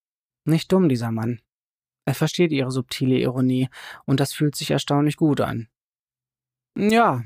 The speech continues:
antwortet er. "Wir ermitteln."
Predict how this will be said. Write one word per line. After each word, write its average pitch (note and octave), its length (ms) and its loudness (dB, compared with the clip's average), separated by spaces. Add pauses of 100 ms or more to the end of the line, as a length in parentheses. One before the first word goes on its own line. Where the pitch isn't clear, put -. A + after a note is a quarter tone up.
antwortet A#2+ 420 -6
er. G#2+ 240 -6 (920)
"Wir D#3 560 -4
ermitteln." D3 580 0